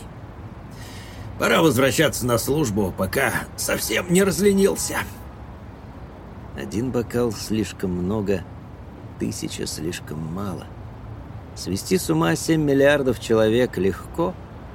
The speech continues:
а вот пленить одного единственного трудно. Пусть даже и ребёнка. Думал хоть раз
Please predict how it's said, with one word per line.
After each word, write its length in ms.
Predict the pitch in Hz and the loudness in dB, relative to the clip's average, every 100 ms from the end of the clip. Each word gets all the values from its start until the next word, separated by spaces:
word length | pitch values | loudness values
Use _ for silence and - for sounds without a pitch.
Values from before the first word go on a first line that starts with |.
| - - - - | -14 -14 -10 -6
а 80 | |
вот 140 | 73 85 | -4 -4
пленить 500 | - 82 85 90 90 | -2 0 2 0 -2
одного 320 | 80 85 82 | -2 0 2
единственного 840 | 78 76 69 92 - - 64 - - - - - - - - | 2 0 -2 -4 -6 -8 -8 -8 -10 -10 -12 -12 -14 -12 -10
трудно. 280 | - 67 - - - - - - - - - - | -8 -8 -8 -10 -12 -12 -12 -12 -12 -12 -10 -2
Пусть 240 | 139 156 | 0 2
даже 340 | 131 139 135 127 | 0 0 0 0
и 120 | 120 | 0
ребёнка. 540 | 110 82 104 - - - - - - - - - - - - | 0 0 -2 -4 -12 -14 -14 -14 -14 -14 -14 -14 -14 -14 -6
Думал 400 | 87 120 131 123 | 2 4 4 2
хоть 300 | - 120 - | 2 0 2
раз 420 | 110 117 104 - | 2 2 -2 -6